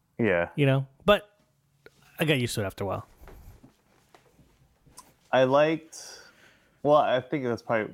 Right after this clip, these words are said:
Speaker 1: maybe what, one of the reasons why I do like it. I don't know what the songs are, maybe one of them, but, um, I thought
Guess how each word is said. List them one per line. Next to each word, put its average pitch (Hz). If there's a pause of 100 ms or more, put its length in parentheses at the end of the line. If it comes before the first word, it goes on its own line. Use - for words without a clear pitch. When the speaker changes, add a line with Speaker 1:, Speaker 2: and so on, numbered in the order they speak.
Speaker 1:
maybe 107
what, 92
one 101
of 98
the 92
reasons 85
why 87
I 90
do 92
like 95
it. -
I 120
don't 135
know 104
what 92
the 90
songs 87
are, 107 (220)
maybe 101
one 85
of 87
them, 101
but, 92
um, 87 (1800)
I 104 (140)
thought 98